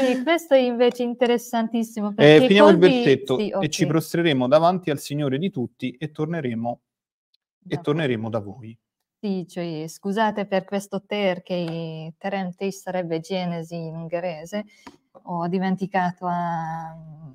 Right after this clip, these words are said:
Speaker 1: modificarlo, ma comunque questo è interessante, adesso mi è venuto in mente che in questo modo anche Abramo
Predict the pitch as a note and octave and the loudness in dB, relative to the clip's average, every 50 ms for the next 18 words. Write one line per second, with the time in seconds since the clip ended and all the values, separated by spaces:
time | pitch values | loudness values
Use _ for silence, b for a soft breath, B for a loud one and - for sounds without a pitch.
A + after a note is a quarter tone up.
0 | - C#3 _ _ C#3 C#3 C3+ C3 F#3 F#3+ F#3+ F#3+ F#3+ - G#3+ G3+ - G3+ F3+ F3 | -20 -20 _ _ _ _ -14 -10 -6 -4 -4 -4 -4 -4 -6 -4 -2 0 0 0
1 | F3+ F3+ G#3 A3+ A#3+ B3 _ _ _ _ _ _ _ _ - G#3 G3+ - C4 E4 | 0 0 0 -2 -2 -4 _ _ _ _ _ _ _ _ -2 0 2 2 2 2
2 | E4+ D4+ - F#3+ F#3 - - G#3+ G#3+ - A3 G#3 G#3 G#3 A3 G#3+ A3 G#3+ A3 - | 2 0 -2 -4 -4 -2 -2 -2 0 0 0 0 0 2 0 0 0 0 -2 -2
3 | B3+ A#3+ G3+ F#3 F3+ - F#3+ G3 G3+ F#3+ G#3 G#3+ G#3 - G#3 G#3 G3 F#3+ F#3 G3 | -2 0 0 0 0 2 2 2 2 2 0 -2 -4 -4 -2 0 0 2 2 0
4 | G3+ A#3+ B3 A#3 - B3+ A#3+ A#3 G#3+ G3+ G#3 G#3 - G3+ - - F#3+ - - G#3+ | -2 -2 -4 -6 -6 -6 -4 -2 -2 -2 -2 -2 -4 -6 -2 -2 -2 0 0 0
5 | G#3+ G#3+ G#3+ - A3 F#3 - - - - B3 A3+ G#3 G3 G3+ F#3+ G#3 G3 F#3+ F#3+ | -2 -2 0 0 -2 -2 -2 -2 -4 -2 2 4 4 4 4 4 4 4 4 2
6 | G3 - - G3+ - - F3 F#3+ F3 F3+ G3 B3+ C4+ C4 A#3+ F#3+ E3 E3 E3+ F3 | 2 0 -2 -4 -4 -2 -4 -4 -2 0 0 2 2 4 2 2 2 0 -2 -2
7 | F#3 - | -2 -4